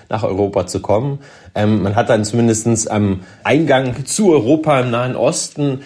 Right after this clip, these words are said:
frühe moderne Menschen vor ungefähr hunderttausend Jahren. Aber alle diese Gruppen haben es nicht geschafft, sich erfolgreich hier zu etablieren, die Neandertaler zu verdrängen.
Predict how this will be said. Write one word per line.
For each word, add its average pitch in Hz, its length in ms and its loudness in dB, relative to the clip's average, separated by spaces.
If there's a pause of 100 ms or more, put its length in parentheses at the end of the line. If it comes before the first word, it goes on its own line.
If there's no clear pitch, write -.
(140)
frühe 135 200 4
moderne 113 360 2
Menschen 113 360 0
vor - 100 0
ungefähr 107 400 0
hunderttausend 127 920 0
Jahren. 107 320 0
Aber 101 260 2
alle 143 200 2
diese 135 260 2
Gruppen 151 500 -2 (240)
haben 113 260 0
es 110 140 -6
nicht 120 240 -6
geschafft, 123 400 -2
sich 117 160 -4
erfolgreich 110 500 -2
hier 101 120 0
zu - 100 -2
etablieren, 98 400 -2
die 117 100 0
Neandertaler 98 680 -2
zu - 100 -10
verdrängen. 101 640 -2